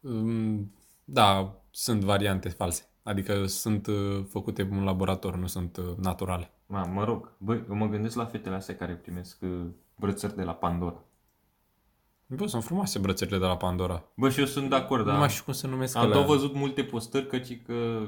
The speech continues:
Speaker 2: dacă primești brățara de la Pandora, bun venit în clubul celor doisprezece milioane de femei din România.
Speaker 1: Practic ar trebui să-ți iei altceva ca să fii unică. Pe oricum, cred că toate colegele mele de la facultate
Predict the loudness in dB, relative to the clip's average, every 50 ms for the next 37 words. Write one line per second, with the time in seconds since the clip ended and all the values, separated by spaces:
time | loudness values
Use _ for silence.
0 | -8 -6 -4 -2 -2 -2 -2 -2 -4 -2 0 0 0 0 -2 -4 -6 -4 -2 -2
1 | -2 -2 -4 -6 -8 -4 -2 -2 -2 0 0 0 0 2 0 0 0 -2 -2 -4
2 | -4 -2 -2 0 -2 -2 -2 -2 -2 -2 -2 -2 -2 -2 -2 -4 -4 -4 -4 -4
3 | -4 -2 -4 -4 -4 -4 -6 -10 -12 -10 -8 -6 -6 -6 -6 -8 -10 -14 _ _
4 | _ _ _ _ _ _ _ -4 -2 -2 -2 -2 -2 -4 -4 -2 -2 -2 -4 -4
5 | -4 -4 -6 -6 -6 -6 -4 -4 -4 -2 -2 -2 0 0 0 -2 -2 -4 -6 -8
6 | -10 -10 -12 -14 _ _ _ _ _ _ _ _ _ _ _ _ _ _ 4 4
7 | 6 6 8 6 6 6 6 6 6 6 4 4 4 6 8 8 8 6 4 2
8 | 2 2 2 0 0 0 0 -2 -2 0 0 2 2 2 2 0 0 -2 -4 -6
9 | -8 -10 _ _ _ _ 0 0 0 2 2 0 0 0 0 -2 -4 -6 -8 -12
10 | _ _ _ _ _ _ _ -18 -8 -6 -4 -4 -4 -6 -6 -4 -4 -2 0 0
11 | 0 0 0 0 2 2 0 0 0 2 2 2 2 2 0 0 -2 -4 -4 -4
12 | -4 -4 -2 -4 -4 -2 -4 -4 -6 -6